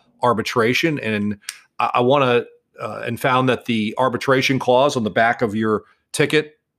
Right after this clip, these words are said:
to a baseball game that isn't on the back of a ticket of a, to a baseball game, but is on some website. And you can go to section one oh three, and,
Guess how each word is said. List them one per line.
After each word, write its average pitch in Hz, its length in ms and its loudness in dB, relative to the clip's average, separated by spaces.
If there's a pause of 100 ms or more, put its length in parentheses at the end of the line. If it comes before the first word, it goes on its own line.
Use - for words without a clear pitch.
(200)
to 127 120 0
a 107 40 0
baseball 131 420 2
game 135 300 0
that 107 200 0
isn't 131 280 0
on 123 140 0
the 120 60 0
back 120 220 0
of 117 100 0
a 107 60 -2
ticket 127 300 0
of 117 100 -4
a, 110 80 0
to 110 160 -2
a 110 60 2
baseball 127 360 2
game, 131 280 0
but 113 100 4
is 110 100 -2
on 113 200 2
some 117 180 0
website. 127 640 0
And 107 180 -4
you 110 80 0
can 113 140 -6
go 123 180 2
to 117 140 0
section 123 420 -4
one 123 160 2
oh 123 140 4
three, 127 500 0
and, 107 220 -4